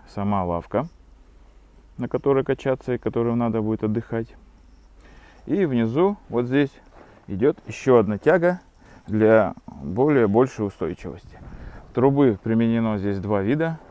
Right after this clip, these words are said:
сорок на сорок и сорок на двадцать. Всё стенка один и четыре один и пять. А, сиденье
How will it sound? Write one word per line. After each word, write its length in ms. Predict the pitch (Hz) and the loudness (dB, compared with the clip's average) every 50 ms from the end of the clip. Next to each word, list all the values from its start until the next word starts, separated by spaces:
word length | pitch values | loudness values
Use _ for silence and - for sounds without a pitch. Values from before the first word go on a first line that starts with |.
| - - | -20 -18
сорок 460 | - - 127 117 107 101 95 - - | -6 0 0 2 2 0 -2 -6 -6
на 120 | 101 98 | -8 -8
сорок 480 | 95 - - 95 95 92 104 - - - - - - - - - - - - - - - - - | -8 -8 -8 -6 -4 -4 -4 -6 -8 -12 -20 -20 -20 -20 -20 -20 -20 -20 -20 -20 -20 -20 -20 -10
и 240 | - 110 113 107 104 | -4 0 0 0 0
сорок 380 | 95 - - 151 170 151 120 - | 0 -2 -2 -2 -2 -2 -4 -4
на 120 | 98 90 | -6 -6
двадцать. 400 | 90 90 87 85 - - 82 76 - - | -4 -4 -4 -6 -8 -10 -14 -16 -16 -10
Всё 180 | - - 147 165 | -6 -4 -4 -4
стенка 500 | - - 127 135 143 127 - 120 113 - - - - - - - | -4 -2 -2 -2 -2 -2 -4 -4 -4 -6 -10 -20 -20 -20 -20 -12
один 400 | - 98 95 87 110 135 139 123 - - | -8 -6 -4 0 0 0 -2 -2 -6 -8
и 80 | 110 | -8
четыре 420 | - - 104 92 - 143 156 143 117 - - 95 98 113 123 | -8 -8 -8 -4 0 0 2 2 0 -2 -2 -2 0 0 0
один 360 | - 110 104 101 107 110 107 | 0 0 0 0 0 0 0
и 60 | 104 | 0
пять. 280 | - - 80 73 - - - - - - - - - - - - - - - - - - - - - _ _ _ _ _ _ - - - _ - - - - - - - - - - - - - - - _ _ _ - - - | -2 -6 -8 -8 -10 -16 -20 -20 -20 -20 -20 -20 -20 -20 -20 -20 -20 -20 -20 -20 -20 -20 -20 -20 -20 _ _ _ _ _ _ -20 -20 -20 _ -20 -20 -20 -20 -20 -20 -20 -20 -20 -20 -20 -20 -20 -20 -20 _ _ _ -20 -20 -20
А, 240 | - 110 - 85 90 87 | -16 -14 -14 -12 -12 -6
сиденье 580 | - 139 123 107 120 110 104 98 87 92 - | -2 0 2 4 4 4 4 2 -2 -4 -8